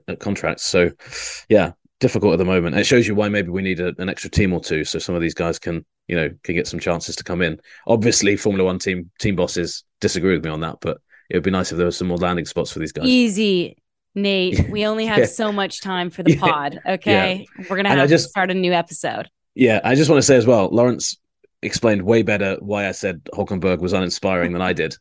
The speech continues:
Speaker 1: I still think he's a, you know, he's a really good driver and he'd do a good job there.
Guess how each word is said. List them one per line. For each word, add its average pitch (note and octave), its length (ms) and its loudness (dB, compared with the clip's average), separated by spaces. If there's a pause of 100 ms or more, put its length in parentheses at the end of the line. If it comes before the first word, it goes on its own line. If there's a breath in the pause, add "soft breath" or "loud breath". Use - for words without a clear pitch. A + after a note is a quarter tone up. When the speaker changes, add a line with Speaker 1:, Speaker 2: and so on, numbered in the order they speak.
(160)
Speaker 1:
I G2+ 120 2
still B2 260 4
think G#2+ 100 4
he's G2 140 0
a, F#2 160 0
you A2+ 100 2
know, F#2 60 6
he's F2+ 100 2
a G#2 80 0
really G#2 140 0
good F2+ 160 -2
driver F#2 240 -2
and F#2 60 -4
he'd F2 100 -4
do G2 100 0
a F2+ 40 -2
good D#2+ 160 -6
job F2 200 -2
there. D#2 240 -6